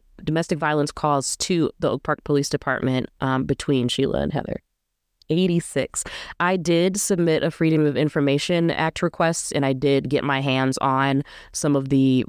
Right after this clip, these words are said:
um, police reports from these calls, and there wasn't too much in them that, that's not already somehow gonna be included in,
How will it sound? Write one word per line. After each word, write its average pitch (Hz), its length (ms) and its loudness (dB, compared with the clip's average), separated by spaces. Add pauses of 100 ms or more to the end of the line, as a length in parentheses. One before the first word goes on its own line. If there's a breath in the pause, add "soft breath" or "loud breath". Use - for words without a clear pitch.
(120)
um, 127 560 -2 (340 soft breath)
police 156 260 0
reports 147 320 -2
from 156 160 0
these 151 160 0
calls, 139 420 0
and 131 240 0 (960 loud breath)
there 202 120 0
wasn't 202 340 2
too 202 140 2
much 170 420 0
in 170 220 2
them 151 240 4
that, 139 220 2 (180)
that's - 260 -2
not 135 220 2
already 135 340 2
somehow 127 580 0
gonna 127 160 0
be 127 220 2
included 127 460 2
in, 127 320 2